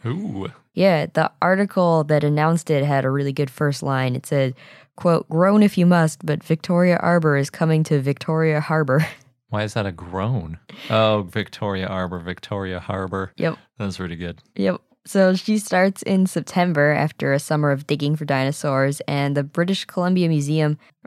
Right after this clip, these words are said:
Speaker 2: has more than ninety thousand specimens. Victoria says she plans to make the museum, quote, "even more renowned in terms of paleontology research and find some cool fossils for them."
Speaker 1: Nice.
Speaker 2: Yeah. So congrats.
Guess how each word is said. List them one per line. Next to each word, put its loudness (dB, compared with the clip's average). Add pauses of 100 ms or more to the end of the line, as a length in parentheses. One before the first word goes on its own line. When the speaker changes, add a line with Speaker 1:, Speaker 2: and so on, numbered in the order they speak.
Speaker 2:
has 0
more 2
than 2
ninety 2
thousand 0
specimens. 0 (220)
Victoria 2
says 0
she -2
plans -2
to -4
make -2
the -2
museum, 0
quote, 0
"even -2
more 0
renowned 0
in -2
terms -2
of -4
paleontology -2
research -2
and -4
find -4
some -6 (260)
cool -6
fossils -4
for -6
them." -6 (400)
Speaker 1:
Nice. -8
Speaker 2:
Yeah. -4 (280)
So -8
congrats. -2